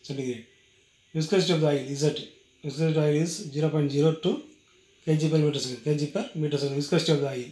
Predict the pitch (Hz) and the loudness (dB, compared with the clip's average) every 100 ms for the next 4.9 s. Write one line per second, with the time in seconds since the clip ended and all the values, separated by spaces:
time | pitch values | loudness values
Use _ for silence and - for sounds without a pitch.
0 | - - 156 151 143 165 247 - _ _ | -14 -4 -4 0 -2 0 -4 -6 _ _
1 | _ _ 151 147 127 139 151 165 156 151 | _ _ -4 -2 -2 -4 -2 0 2 2
2 | 147 165 185 143 156 151 147 147 143 160 | 2 0 -2 -2 0 0 0 0 -2 -2
3 | 151 143 139 180 156 147 139 135 127 123 | -2 -2 -2 -2 0 -2 -4 -6 -10 -12
4 | 107 _ _ _ _ _ _ 151 | -14 _ _ _ _ _ _ -4